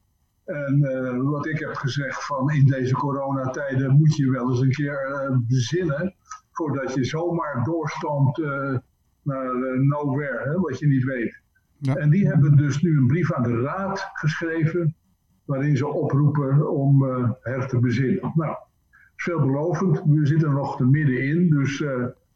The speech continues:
Speaker 1: dat duurt nog wel even, denk ik, eer het uitkristalliseert.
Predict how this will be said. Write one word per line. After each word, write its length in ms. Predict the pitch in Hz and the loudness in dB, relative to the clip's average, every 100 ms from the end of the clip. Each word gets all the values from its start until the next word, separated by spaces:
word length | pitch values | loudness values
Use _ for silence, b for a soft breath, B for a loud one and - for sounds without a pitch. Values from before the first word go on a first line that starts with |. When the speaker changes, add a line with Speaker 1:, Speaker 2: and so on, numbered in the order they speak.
| _ _ _ _ _ | _ _ _ _ _
Speaker 1:
dat 220 | 139 117 | -2 0
duurt 220 | 131 131 | 2 4
nog 180 | 147 123 | 4 4
wel 580 | 139 139 135 131 - 170 | 0 -2 -2 -2 -2 -2
even, 480 | 135 127 143 135 127 | 0 0 -2 -2 0
denk 200 | 135 123 | 0 0
ik, 140 | 127 | 0
eer 200 | 135 127 | 0 0
het 120 | 120 151 | 0 -2
uitkristalliseert. 1120 | 127 127 - 123 - 131 127 143 135 120 | -4 -4 -2 -2 -2 0 0 0 0 -2